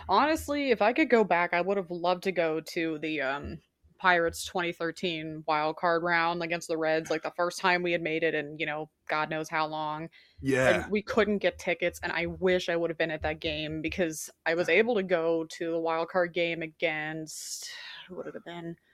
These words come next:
Speaker 1: Chicago, I think, when Jake Arrieta was, like, the best pitcher in the league, of course, and that's who we had to face.
Speaker 2: <laughs>
Speaker 1: Um, so that was a mess, but, um, yeah, I'm not gonna probably,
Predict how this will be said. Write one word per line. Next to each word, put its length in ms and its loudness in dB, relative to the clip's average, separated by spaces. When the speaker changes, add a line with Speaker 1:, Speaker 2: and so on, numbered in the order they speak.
Speaker 1:
Chicago, 600 4
I 100 6
think, 500 4
when 420 0
Jake 220 4
Arrieta 480 6
was, 180 0
like, 180 0
the 60 0
best 240 -4
pitcher 240 2
in 100 4
the 60 -2
league, 280 2
of 100 -6
course, 300 0
and 60 -6
that's 120 -6
who 120 -2
we 80 2
had 120 0
to 60 -10
face. 460 -2
Speaker 2:
<laughs> 540 8
Speaker 1:
Um, 300 -2
so 120 4
that 140 4
was 120 2
a 60 -2
mess, 380 -2
but, 320 0
um, 360 -2
yeah, 420 8
I'm 180 6
not 120 2
gonna 200 0
probably, 600 -2